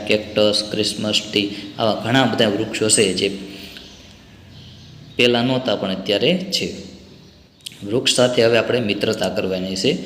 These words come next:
કે તમારી શાળા અથવા ઘરની નજીકના વૃક્ષને પસંદ કરવાનું, તેની સાથે તમારે મિત્રતા કરવાની છે. કે તમારું મિત્ર વૃક્ષ કયું છે, તમે તેનું નામ જાણતા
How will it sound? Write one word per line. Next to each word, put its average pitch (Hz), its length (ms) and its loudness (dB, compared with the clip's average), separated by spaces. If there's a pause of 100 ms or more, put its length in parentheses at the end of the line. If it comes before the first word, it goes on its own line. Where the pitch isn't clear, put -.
(280)
કે 107 80 -2
તમારી 131 460 2
શાળા 120 320 4
અથવા 110 320 0
ઘરની 107 360 2
નજીકના 110 540 -2
વૃક્ષને 101 420 -2
પસંદ 135 400 0
કરવાનું, 95 340 -2 (440)
તેની 120 220 2
સાથે 113 260 -2
તમારે 107 380 0 (140)
મિત્રતા 101 400 -2
કરવાની 95 440 -4
છે. - 180 -6 (1080)
કે 107 140 0 (840)
તમારું 131 600 0
મિત્ર 117 320 2
વૃક્ષ 113 380 0 (100)
કયું 127 160 4
છે, - 460 -4
તમે 120 260 2
તેનું 120 340 2
નામ 113 260 -2
જાણતા 110 760 -2